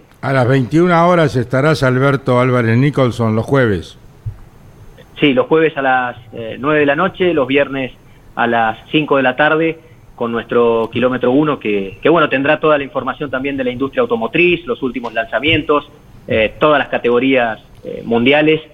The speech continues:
Speaker 2: y obviamente centrados en, en, en las participaciones de los latinoamericanos, eh, en el Campeonato del Mundo de Rally. Estaremos con Jorge Martínez, eh, el diez veces campeón de Chile, corriendo, eh, el Campeonato del Mundo de Rally en México.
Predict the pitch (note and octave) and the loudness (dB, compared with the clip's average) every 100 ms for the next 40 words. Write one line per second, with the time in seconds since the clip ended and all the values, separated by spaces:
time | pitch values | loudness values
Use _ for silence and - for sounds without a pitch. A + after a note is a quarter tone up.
0 | - C3+ C#3 C#3 C#3 C#3 - C3 C#3+ C#3 | -8 -2 2 0 -2 -8 -8 -4 0 2
1 | C3+ - A#2+ A2+ A#2 A#2+ A#2+ - A#2 A2 | 0 -4 -10 -10 -12 -14 -14 -14 -8 -4
2 | G#2+ - A#2 A#2+ A2+ C#3 C3+ C3+ B2 A#2 | -4 -2 -4 -4 -4 -2 0 -2 0 -2
3 | G#2+ G#2+ A#2 A#2 A2+ C#3 C3+ C3 - - | -2 -4 -2 -2 0 0 -2 -4 -12 -20
4 | - - - - A#2 A2 G#2+ A2+ A#2+ A2+ | -20 -20 -8 -2 0 2 0 0 0 0
5 | B2+ B2+ B2 A#2+ B2+ A#2+ A#2 D3+ D#3 D3+ | 0 0 2 0 0 0 2 0 0 -4
6 | - - A2+ B2 B2+ - A2+ G#2 B2+ B2+ | -8 -14 -8 -6 -8 -8 -10 -4 -4 -2
7 | A#2 A2+ C3+ B2+ B2 - - - - - | -4 -4 -4 -4 -6 -12 -20 -20 -12 -4
8 | A2 A2 G#2+ - A#2 B2+ C#3 C3 B2+ A2+ | 0 2 0 -2 -2 0 -2 -6 -6 -6
9 | - B2 A#2 - C3+ A#2 A2+ D#3+ D3 A#2 | -2 -2 -2 -2 -2 0 0 0 0 -4
10 | G2+ - - - - A#2 G#2+ A2 A2+ A2+ | -6 -12 -20 -20 -10 -4 -4 -4 -4 -2
11 | A#2+ A#2+ A#2 B2 A#2+ A2+ A#2+ A#2+ A#2 A#2+ | 0 0 0 -2 0 2 2 2 0 0
12 | D3 - C#3 D3+ C#3 | -4 -4 -2 0 0